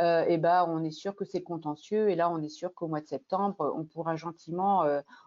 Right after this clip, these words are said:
glisser vers, euh, vers une, vers, euh, des, des possibilités d'expulsion, euh,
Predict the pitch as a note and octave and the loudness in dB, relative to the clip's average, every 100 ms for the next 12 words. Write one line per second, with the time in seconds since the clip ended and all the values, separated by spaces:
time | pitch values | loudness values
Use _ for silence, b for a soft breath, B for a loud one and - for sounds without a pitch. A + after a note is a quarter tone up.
0 | _ D#3 E3+ E3+ - G#3+ G3 F#3 F#3+ E3+ | _ -6 -6 -2 2 2 4 4 4 2
1 | D#3+ D3+ E3 E3 D#3+ D3+ D#3+ E3 D#3 D3 | 2 0 0 0 -2 -2 0 2 0 0
2 | D#3 D3+ D#3 D#3+ - F3 D#3+ E3+ D#3 D3+ | 0 0 -2 -4 -6 -4 0 2 2 -2
3 | - C#3 - G#3 G#3 G3+ D#3 D3 | -10 -10 -2 0 2 4 4 2